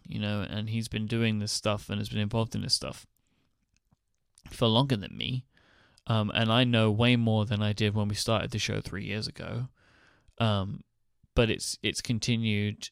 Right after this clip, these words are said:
to, to grow, like, my knowledge and my interest, and, and, and I think also the respect that the show has and that, that maybe that I have along with Brad. So I, I consider myself to be very lucky to be in these, like, these dual communities.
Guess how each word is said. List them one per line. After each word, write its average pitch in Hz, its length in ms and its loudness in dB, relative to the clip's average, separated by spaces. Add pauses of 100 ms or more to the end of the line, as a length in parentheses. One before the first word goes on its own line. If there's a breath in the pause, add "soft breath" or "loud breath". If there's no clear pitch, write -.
(240)
to, - 200 -8 (220)
to 107 140 -2
grow, 104 460 0
like, 107 180 0
my 104 200 -2
knowledge 101 360 -2
and 107 80 -2
my 104 140 -4
interest, 104 560 -4
and, 104 240 -6
and, 104 300 -8
and 107 100 -6
I 107 140 -6
think 110 260 -6
also 104 240 -2
the 98 140 -6
respect - 640 -8
that - 180 -10 (160)
the 104 80 -2
show 101 260 -2
has 104 260 -4
and 98 200 -8
that, - 160 -10 (160)
that - 180 -14
maybe 107 260 -4
that - 140 -8
I 98 140 -4
have - 180 -10
along 101 220 -6
with 143 120 -10
Brad. - 280 -10 (340 loud breath)
So - 140 6
I, 120 240 4
I 120 40 4
consider 127 400 2
myself 117 380 4
to 110 80 -4
be 107 120 0
very 104 200 0
lucky 113 280 -2
to 127 100 -10
be 185 200 0
in 175 140 0
these, 127 300 0
like, - 160 -4
these 107 200 0
dual 104 220 0
communities. 104 800 -6